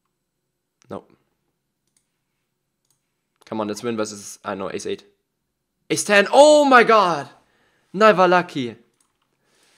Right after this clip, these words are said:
This is why you're good to watch. The money means something. Yeah, certainly. But also just the feeling that we're able to ship. And boom! Next final table.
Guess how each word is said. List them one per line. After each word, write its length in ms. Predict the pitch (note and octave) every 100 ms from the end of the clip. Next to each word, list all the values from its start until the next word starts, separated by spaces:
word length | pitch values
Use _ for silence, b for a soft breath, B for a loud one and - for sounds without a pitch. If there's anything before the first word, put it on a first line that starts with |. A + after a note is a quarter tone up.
| _
This 140 | C3+
is 140 | D#3+ C#3+
why 140 | D3+
you're 140 | C#3 B2
good 160 | C3+ C3+
to 80 |
watch. 220 | A#2 B2 A#2+
The 60 |
money 160 | A#2+ A#2
means 200 | C3 C3
something. 480 | A2 G#2 G#2+ G#2 G2+ -
Yeah, 220 | A#2+ C#3
certainly. 520 | C#3 D3 - A2+ A2+ _ _ _ _ _ _
But 100 | -
also 240 | D3 E3+ F3+
just 100 | -
the 60 |
feeling 220 | C#3 F3 D3+
that 120 | C3
we're 100 | C3+
able 120 | C#3+
to 80 | C3+
ship. 260 | - E3+ -
And 220 | F3+ F3
boom! 360 | G#3 C#4 C4+ - B B B
Next 260 | E3 A#3 A#3
final 260 | A#3 A3 G#3
table. 440 | G#3 G#3+ G3+